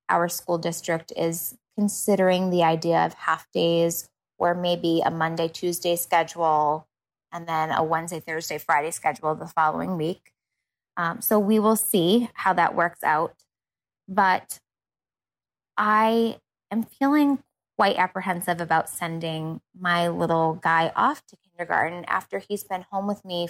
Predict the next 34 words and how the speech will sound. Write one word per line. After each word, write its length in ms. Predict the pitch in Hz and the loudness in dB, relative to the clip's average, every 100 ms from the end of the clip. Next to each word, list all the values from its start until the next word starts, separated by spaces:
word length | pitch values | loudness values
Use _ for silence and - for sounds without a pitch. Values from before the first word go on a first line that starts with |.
| - | -8
for 100 | 175 | -8
so 320 | 170 - 170 | -8 -2 0
long. 380 | 165 160 156 156 | 2 0 0 -2
I 120 | - 180 | -8 -8
think 200 | 202 202 | -6 -4
the 100 | 214 | -4
transition 760 | - 208 190 185 190 185 190 - | 0 0 0 0 -2 -4 -4 -12
to 120 | - 190 | -4 0
a 60 | |
new 240 | 180 180 190 | 4 4 2
school, 480 | - - 180 175 | 0 2 4 4
new 180 | 175 175 | 2 -2
teachers, 640 | 180 - 170 175 175 170 - _ _ _ - | -4 -8 -4 0 0 -2 -10 _ _ _ 2
and 340 | 208 254 254 | 4 4 6
new 160 | 233 202 | 4 2
peers 680 | - 185 175 156 160 - _ _ _ _ | -2 0 4 4 0 -4 _ _ _ _
is 100 | 190 | -4
going 240 | 185 190 185 | 0 0 0
to 100 | 196 | 0
be 120 | 202 | 0
really 260 | 175 190 180 | 2 2 0
tough. 400 | - 175 - - _ _ _ _ _ _ _ 233 | 0 -2 -2 -10 _ _ _ _ _ _ _ -2
The 100 | - | 2
other 280 | 254 339 | 2 0
piece 500 | 349 - 233 214 - - | -4 0 2 2 -4 -4
of 160 | 185 175 | -6 0
this 380 | 170 170 - - | 0 2 -2 -4
is 160 | 180 180 | -6 0
that 420 | 175 170 165 - - | 2 4 2 -2 -8
my 160 | 190 190 | -6 -4
son 680 | - - 180 190 214 220 | -6 -4 -2 0 0 -2
was 220 | 196 185 175 | -2 -2 0
diagnosed 720 | 175 165 170 170 165 165 - | 2 2 0 -4 -4 -6 -6
with 200 | 170 | -6